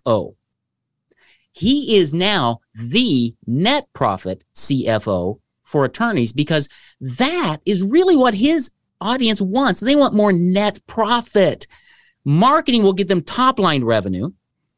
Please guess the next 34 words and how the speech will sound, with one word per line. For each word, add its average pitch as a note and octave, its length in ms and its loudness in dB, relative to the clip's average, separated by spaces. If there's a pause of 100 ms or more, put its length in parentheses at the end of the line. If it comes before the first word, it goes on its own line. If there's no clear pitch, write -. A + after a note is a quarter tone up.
(120)
but D3 220 -2
they're C#3+ 160 2
losing B3+ 760 4
money B3+ 380 2
in F#3+ 220 0
between. F#3 640 0
That's A#3 240 -2
where G3 200 2
he A#3 260 -2
shines, B3 800 -2 (520)
but G3 140 -2
they A#3+ 140 4
don't G#3 160 2
want A3 160 2
to G#3 60 2
look F#3+ 200 2
at E3 140 -2
balance F3+ 360 0
sheets F3+ 280 -2
and F3 120 0
profit E3 360 0
and E3 120 0
loss. D#3 300 2
They F3+ 180 0
just A3 200 -4
want C3 180 0
bigger B2 220 2
net A#2 220 0
profit. G#3 640 0 (440)
And D#3 120 -2
so D#3+ 120 0
he's G3+ 360 0
speaking F#3+ 560 -2
now G3 340 0